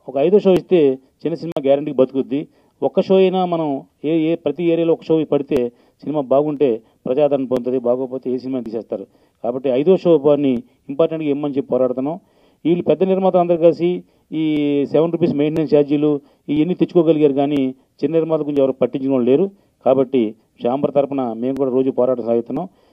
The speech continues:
ఒక చిన్న సినిమాకి ఐదో షో వస్తే కనుక థియేటర్ల ప్రాబ్లం తగ్గుద్ది, ప్లస్ మెయిన్గా చిన్న సినిమా బతుకుతానికి ఒక షో చాలు మనకి. నాలుగు షోలకి సినిమాని, జనాన్ని గ్యాదర్ చేసే అవకాశం లేకపోయినా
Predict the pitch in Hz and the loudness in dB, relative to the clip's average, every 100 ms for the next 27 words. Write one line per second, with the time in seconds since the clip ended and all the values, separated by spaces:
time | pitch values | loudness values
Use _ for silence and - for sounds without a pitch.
0 | _ - 117 - 143 160 160 156 143 139 | _ -4 -4 -2 -2 -2 -4 -4 0 2
1 | 151 156 139 131 135 131 120 120 110 _ | 2 2 2 2 -2 -2 0 0 -2 _
2 | _ _ - 147 160 139 143 143 143 139 | _ _ -4 0 0 0 0 0 -2 0
3 | 156 170 175 113 _ _ - 202 - _ | 0 0 -2 -4 _ _ -2 -2 -2 _
4 | _ 120 151 165 156 135 143 151 147 151 | _ -6 -4 2 2 2 -2 -4 -6 -4
5 | 131 127 147 147 139 131 123 120 _ - | -2 -2 -2 -2 -2 -2 -2 -2 _ -6
6 | 151 139 160 135 120 113 101 - - _ | -6 0 0 4 2 0 -6 -10 -18 _
7 | _ 117 151 156 175 185 175 151 151 _ | _ -2 -2 0 0 0 0 0 -2 _
8 | _ - 147 170 160 143 156 160 139 139 | _ -6 -2 -2 0 0 0 0 2 2
9 | 147 147 - 139 135 143 127 131 143 151 | 2 -2 0 0 2 0 0 -2 -2 -4
10 | 196 | -6